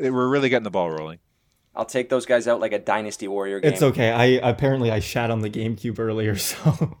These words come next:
Speaker 2: I know you shat on all of Nintendo earlier, but that's okay. Mike hates the N sixty-four, so it's cool.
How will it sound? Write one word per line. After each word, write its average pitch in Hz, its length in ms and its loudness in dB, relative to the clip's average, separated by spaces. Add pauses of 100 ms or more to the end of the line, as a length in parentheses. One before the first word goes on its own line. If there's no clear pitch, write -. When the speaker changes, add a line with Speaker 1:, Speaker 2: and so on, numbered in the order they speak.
(100)
Speaker 2:
I - 180 -20
know 139 80 -6
you 135 80 -4
shat 147 220 4
on 131 100 2
all 123 220 6
of 120 80 0
Nintendo 101 640 0
earlier, 92 480 -8
but 98 160 -6
that's 107 180 0
okay. 107 220 -6
Mike 123 220 0
hates 117 200 -2
the 104 120 -6
N 98 80 -8
sixty-four, 95 580 -8
so 107 140 -12
it's 101 100 -14
cool. 98 220 -10